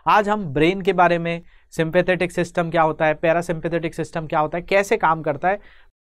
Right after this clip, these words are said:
ब्रेन के कौन-कौन से पार्ट हैं, स्पाइनल कॉर्ड क्या है, हिंड ब्रेन क्या है, मिड ब्रेन क्या है, ये सारी चीज़ें अच्छे से देखेंगे। तो शुरू करते हैं सेशन, जिसमें हम लोग किसके बारे में डिस्कस करेंगे, तो नर्वस सिस्टम के बारे में अच्छे से यहाँ पर इन्फॉर्मेशन लेंगे। इसके अलावा और भी कोई तरह की दिक्कत होंगी तो आप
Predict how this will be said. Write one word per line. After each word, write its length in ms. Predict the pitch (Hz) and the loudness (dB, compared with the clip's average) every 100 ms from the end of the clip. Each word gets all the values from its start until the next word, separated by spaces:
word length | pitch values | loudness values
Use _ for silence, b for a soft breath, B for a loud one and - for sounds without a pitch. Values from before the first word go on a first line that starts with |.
| 147 | 0
ब्रेन 260 | 175 208 | 0 0
के 140 | 190 196 | 0 0
कौन-कौन 420 | 175 170 165 160 | 0 0 -2 -2
से 80 | 160 | -2
पार्ट 280 | 147 147 | 0 0
हैं, 80 | 156 | -2
स्पाइनल 380 | 143 156 160 170 | -4 -2 0 0
कॉर्ड 260 | 160 156 143 | 0 0 0
क्या 180 | 156 | -2
है, 200 | 143 147 | 0 -2
हिंड 220 | 139 156 165 | -4 -6 -2
ब्रेन 260 | 160 151 | -2 -2
क्या 140 | 147 143 | -4 -4
है, 80 | |
मिड 220 | 147 156 147 | -4 -6 -6
ब्रेन 240 | 147 143 | -6 -4
क्या 120 | 151 | -6
है, 100 | 160 | -4
ये 100 | 190 | -4
सारी 280 | - 160 151 | 0 0 0
चीज़ें 240 | 139 131 | -4 -6
अच्छे 200 | 165 - | -6 -6
से 200 | 139 208 214 B - | -4 -4 -6 B -4
देखेंगे। 320 | 147 127 113 | -4 -4 -8
तो 80 | 160 | -6
शुरू 200 | 151 196 | -2 2
करते 240 | 214 190 | 2 0
हैं 80 | 202 | -2
सेशन, 340 | 190 175 208 196 | 0 0 -2 -4
जिसमें 240 | 175 175 | -4 -2
हम 120 | 165 | -2
लोग 200 | 170 214 B B - | -2 -4 B B -6
किसके 220 | 170 - | -4 2
बारे 180 | 180 175 | 4 4
में 100 | 180 | 2
डिस्कस 300 | 170 - 175 | -4 -4 -4
करेंगे, 240 | 175 180 | -4 -4
तो 80 | 214 | -2
नर्वस 340 | 160 156 165 - | 0 0 -2 -4
सिस्टम 280 | 151 160 | -6 -6
के 100 | 151 | -4
बारे 200 | 139 131 | -2 0
में 140 | 160 240 B B | -2 -4 B B
अच्छे 280 | 170 - 180 | -6 -2 -2
से 120 | 160 | 0
यहाँ 140 | 151 139 | 0 0
पर 140 | - | 0
इन्फॉर्मेशन 640 | 220 160 139 139 139 131 147 | -4 -4 -4 -2 -2 -6 -4
लेंगे। 400 | 131 110 107 120 - b b b b - | -2 -4 -6 -12 -20 b b b b -8
इसके 220 | 160 - | -2 2
अलावा 240 | 208 196 190 | 4 4 4
और 180 | 170 | 4
भी 120 | 170 202 | 2 -2
कोई 380 | 190 208 208 - - - | 0 0 -4 -14 -20 -8
तरह 140 | 170 165 | -4 -2
की 140 | 170 | -2
दिक्कत 360 | 156 165 185 175 | -4 -4 -4 -2
होंगी 260 | 170 202 | -2 -4
तो 120 | 208 | -2
आप 340 | 165 147 170 | 2 4 2